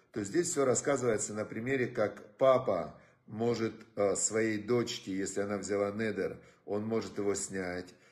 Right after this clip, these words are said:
как муж может снять недер жене. И в этих вот, казалось бы, ну, редких случаях, да, потому что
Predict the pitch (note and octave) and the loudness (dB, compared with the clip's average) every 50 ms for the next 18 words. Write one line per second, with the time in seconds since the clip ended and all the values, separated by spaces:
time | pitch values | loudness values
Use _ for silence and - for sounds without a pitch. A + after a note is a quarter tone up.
0 | _ _ _ - A2+ A2 - B2+ C3 C3+ C3+ B2+ A2+ - - - G#2 G#2+ G#2 G2 | _ _ _ 0 0 0 0 -2 -2 0 0 0 0 -2 -6 -6 -4 -4 -2 -2
1 | G2+ G2 - - A#2 A2+ A2 G#2+ A2 A2+ A2+ A2 G2 G#2+ G2+ F#2+ F#2+ G2+ G#2 G2 | -4 -4 -4 -6 -2 -2 -2 -2 -2 -4 -4 -2 0 -2 -2 -2 -2 -4 -4 -4
2 | F#2+ F#2 F2+ F2 E2+ F2 - A2+ A2 G#2 A2+ C3+ C#3 C3+ C3 A2 - - A2 A2+ | -4 -6 -6 -6 -8 -8 -8 -8 -6 2 4 4 4 4 2 -4 -6 -2 0 0
3 | G#2+ G2+ - - - - G#2+ G2+ A#2 A2+ A2 A2 G#2+ F#2+ F2+ F2+ F#2 G2 F#2+ F#2+ | 0 0 -4 -8 -4 -4 -2 0 2 4 4 4 2 0 -4 -6 -4 -2 2 4
4 | F#2+ F#2+ F2+ E2+ - - A#2+ B2+ A#2+ A2+ A2+ B2 B2 - B2+ - - G2+ - - | 4 4 2 0 -2 -4 -4 -4 -2 0 2 2 2 2 0 -6 -8 -8 -8 -8
5 | - - D3+ F3 F#3+ - - A#2 F2 D2+ - E2 A2 B2 B2+ B2 G#2 G2+ G2 G#2 | -6 -4 -4 -4 -4 -2 0 0 0 0 -2 0 0 0 0 0 -4 -4 -6 -6
6 | F#2+ - - G2+ F2+ - | -8 -4 -2 -4 -4 -4